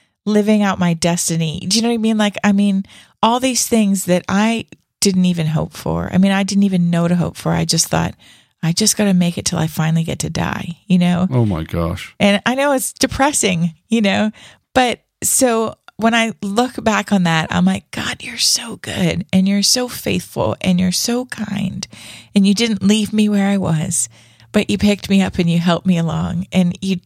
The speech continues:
Speaker 1: he didn't give up." I mean, lots of times I wanted to give up. He didn't give up on me. He's not gonna give up on you either. So my encouragement is stay in the process, get help in the process, believe God,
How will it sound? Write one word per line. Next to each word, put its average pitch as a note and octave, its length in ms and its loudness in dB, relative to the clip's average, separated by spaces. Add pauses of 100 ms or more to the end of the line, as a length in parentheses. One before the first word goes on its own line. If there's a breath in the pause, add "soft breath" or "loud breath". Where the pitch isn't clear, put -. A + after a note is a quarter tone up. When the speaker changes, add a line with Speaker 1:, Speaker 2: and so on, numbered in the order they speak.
Speaker 1:
he G#3+ 140 2
didn't G#3 200 0
give G3 140 0
up." G3+ 260 2
I G3+ 60 2
mean, F#3+ 160 2
lots G3+ 220 0
of - 60 -2
times G3 180 4
I - 100 0
wanted F#3+ 220 2
to G3 60 0
give F#3+ 140 -4
up. - 160 -2
He A3 120 -2
didn't G#3 160 2
give F#3+ 140 -4
up F#3+ 180 -2
on F#3+ 100 2
me. F#3+ 300 0 (240 loud breath)
He's G3+ 160 -2
not G#3+ 140 2
gonna G3+ 160 2
give F#3 160 0
up E3+ 180 0
on E3 140 2
you D#3 140 -4
either. D#3+ 460 -6 (540 soft breath)
So G#3 360 2 (360 soft breath)
my A#3+ 200 2
encouragement G3+ 540 0
is F3 80 0
stay F3 260 0
in F3 100 2
the F#3 80 2
process, E3 640 -2
get - 200 -4
help F3+ 380 0
in F#3+ 80 2
the F#3 80 2
process, D#3+ 640 -4 (400 soft breath)
believe F3+ 540 2
God, D#3 340 -2